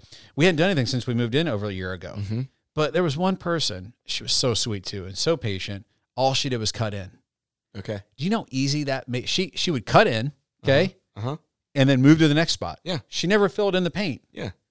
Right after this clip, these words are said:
Speaker 1: That's us.
Speaker 2: Yeah.
Speaker 1: And it's not that we don't know how to put a roller on and do the rolling.
Speaker 2: Yeah.
Speaker 1: It's that we do, it's, we,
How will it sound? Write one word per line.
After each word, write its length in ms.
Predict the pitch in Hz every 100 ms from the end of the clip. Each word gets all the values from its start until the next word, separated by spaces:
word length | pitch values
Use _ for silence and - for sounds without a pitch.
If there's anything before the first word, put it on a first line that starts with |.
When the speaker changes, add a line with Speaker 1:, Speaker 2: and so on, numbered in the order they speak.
| _ _ _
Speaker 1:
That's 200 | 165 165
us. 480 | 202 180 - - -
Speaker 2:
Yeah. 200 | 160 139 87 _ - -
Speaker 1:
And 100 | 165
it's 160 | 160 170
not 200 | 202 214
that 100 | 147
we 140 | 151
don't 200 | 156 143
know 120 | 147
how 160 | 120 156
to 80 | 110
put 180 | - 143
a 40 |
roller 440 | 95 113 156 120 101
on 240 | 92 110
and 120 | 113
do 80 | 127
the 80 | 110
rolling. 500 | 104 151 110 98 139
Speaker 2:
Yeah. 180 | 151 175 - _ _ _
Speaker 1:
It's 220 | 170 -
that 300 | 180 160 139 _ _ _ -
we 220 | 131 170
do, 120 | 180 -
it's, 260 | 143 - -
we, 160 | 127